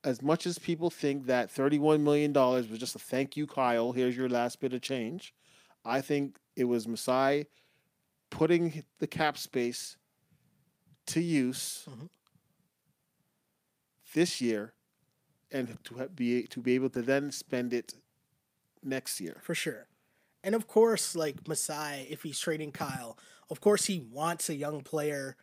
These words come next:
Speaker 2: You'd want another player in return and a pick. Of course. I'm not denying that. But it's not like you're trading and getting, like, you know, some star young player. Like, that's not what this is. That's not the reality of what it is. Do you know what I mean?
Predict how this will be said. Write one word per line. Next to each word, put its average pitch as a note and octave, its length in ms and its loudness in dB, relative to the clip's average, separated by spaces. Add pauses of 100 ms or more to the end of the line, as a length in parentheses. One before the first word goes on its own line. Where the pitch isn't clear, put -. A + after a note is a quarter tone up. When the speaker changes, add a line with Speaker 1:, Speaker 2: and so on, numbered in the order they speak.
(340)
Speaker 2:
You'd E3+ 180 -4
want E3 260 4
another D#3+ 240 2
player D#3 360 2
in C3+ 120 -4
return F3 600 2 (360)
and F3 320 2
a F#3+ 60 6
pick. G3 420 0 (320)
Of D#3+ 100 -10
course. - 460 4 (140)
I'm D3+ 80 -4
not E3+ 200 2
denying D3+ 420 -2
that. G2 180 -16 (320)
But E3+ 280 4
it's F3 140 0
not G#3 160 6
like G#3 180 4
you're G3 120 6
trading E3+ 800 2
and D3+ 220 -6
getting, D#3+ 340 -2
like, C3 420 -8 (540)
you C#3+ 100 -6
know, A2 380 -12
some E3 200 -2
star E3 680 4
young D3 360 -2
player. C3 400 -6 (240)
Like, C3+ 60 -12
that's D#3+ 220 -2
not D#3+ 260 4
what D3 180 -4 (260)
this - 200 -4
is. - 380 -10 (380)
That's E3+ 140 2
not F#3 180 12
the F3 80 4
reality D#3 560 0
of B2 100 -12
what A#2+ 160 -10
it A2 120 -10
is. - 400 -16
Do E3+ 80 -8
you F3+ 40 -2
know G3+ 60 4
what G#3 100 6
I G3+ 60 8
mean? G3 280 4